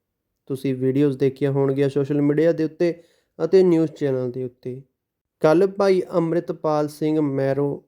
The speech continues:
ਉਹਨਾਂ ਦੇ ਘਰ ਵਿੱਚ ਪੁੱਜੇ ਸੀ ਅਤੇ ਪਰਿਵਾਰ ਦੇ ਨਾਲ ਦੁੱਖ ਸਾਂਝਾ ਕੀਤਾ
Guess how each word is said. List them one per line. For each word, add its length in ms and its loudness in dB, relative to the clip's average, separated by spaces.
ਉਹਨਾਂ 320 2
ਦੇ 160 -2
ਘਰ 340 -2
ਵਿੱਚ 260 -6
ਪੁੱਜੇ 440 -6
ਸੀ 240 -10
ਅਤੇ 320 -4
ਪਰਿਵਾਰ 680 0
ਦੇ 200 -2
ਨਾਲ 440 0
ਦੁੱਖ 280 2
ਸਾਂਝਾ 420 2
ਕੀਤਾ 560 -2